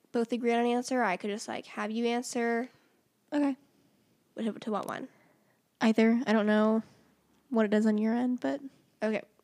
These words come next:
Speaker 1: Someone is trying to manipulate you. How do you react?
Speaker 2: No, they aren't.
Speaker 1: <laughs> Here's four options. I play along until I can figure out how to get the upper hand. I'm just shocked. How could you? You liar. <laughs>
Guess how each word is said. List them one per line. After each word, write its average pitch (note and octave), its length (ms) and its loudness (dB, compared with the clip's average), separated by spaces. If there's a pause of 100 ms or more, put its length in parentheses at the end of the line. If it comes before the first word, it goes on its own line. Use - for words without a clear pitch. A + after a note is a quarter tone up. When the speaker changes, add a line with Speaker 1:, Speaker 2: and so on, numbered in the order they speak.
(460)
Speaker 1:
Someone C#4+ 300 2
is D#4 80 2
trying B3+ 300 2
to B3 100 -2
manipulate G3 460 0
you. A2+ 240 -6
How G#3+ 200 -2
do A#3 80 0
you C4 140 2
react? A#3 260 2
Speaker 2:
No, B3+ 140 8
they G#3+ 140 6
aren't. - 340 -4 (520)
Speaker 1:
<laughs> - 500 -20
Here's D#4+ 240 0
four B3+ 200 2
options. - 600 -2 (720)
I A3 80 2
play C4 200 0
along B3+ 320 4
until B3 200 0
I A3 60 0
can A#3 120 -2
figure G#3+ 300 2
out A3 180 2
how A3 380 0
to - 140 -10
get G#3 140 -2
the G3 100 -2
upper B3 140 -4
hand. A3+ 400 -4 (1040)
I'm A3 160 2
just D4 260 0
shocked. - 380 2
How C4 200 -2
could A#3+ 240 -4
you? C#4+ 280 -8
You A3 140 -2
liar. G#3+ 480 -2
<laughs> - 40 -20